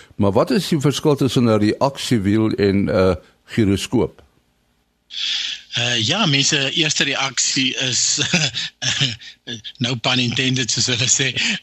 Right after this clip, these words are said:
Speaker 2: eerste reaksie is dat die, dat die twee dieselfde ding moet wees. En, eh, maar daar is tog 'n, 'n klein verskilletjie.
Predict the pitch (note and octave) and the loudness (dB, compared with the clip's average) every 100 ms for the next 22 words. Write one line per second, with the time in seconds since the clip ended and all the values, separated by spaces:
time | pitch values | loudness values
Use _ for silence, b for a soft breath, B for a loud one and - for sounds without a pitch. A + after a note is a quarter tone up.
0 | D3 C#3+ D3+ C3 C#3 A#2+ C#3 A#2 C3 A2+ | -2 0 0 0 -2 -2 -2 0 -2 -2
1 | C#3 A2 B2+ A#2+ A#2+ D3 C3+ A#2+ C3 B2 | -4 -4 -4 -4 -2 -2 0 0 0 0
2 | B2 C3 G#2+ A#2 D3+ D3 A#2 F#2 F#2+ A2 | -2 -2 -2 -2 0 0 -2 -6 -6 -2
3 | D3 G3+ B B B B - C3 C3+ C3+ | -2 -2 B B B B -6 -4 0 0
4 | C#3 C#3+ - C3+ C3+ B2 B2+ D3+ F3 A3 | 0 0 -2 -2 0 0 0 -2 -2 -2
5 | F#3+ F#3+ C3+ C3 - F3 F3+ E3 - - | -2 -2 -2 -4 -2 0 0 0 -2 -2
6 | D#3+ C3 A#2 A2+ | -2 -2 -4 -6